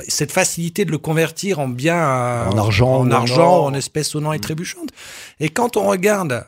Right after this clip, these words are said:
Speaker 1: ce qui s'est passé sur les cryptos, il y a certaines cryptos qui ont été adossées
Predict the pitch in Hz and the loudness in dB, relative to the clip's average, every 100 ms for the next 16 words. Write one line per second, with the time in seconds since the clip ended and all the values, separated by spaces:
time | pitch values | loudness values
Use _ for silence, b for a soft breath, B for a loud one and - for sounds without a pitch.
0 | _ - 175 - 156 143 - 127 - 117 | _ -10 -6 -4 -4 -4 -4 -6 -4 -6
1 | 113 117 - 214 196 143 120 - 196 - | -6 -8 -2 2 4 4 2 0 0 -2
2 | 180 - 175 165 190 196 - 127 127 147 | -4 -4 -6 -4 -2 -2 -2 -6 -4 -6
3 | 147 - 190 175 196 - 175 185 175 | -6 0 0 2 0 0 0 0 -2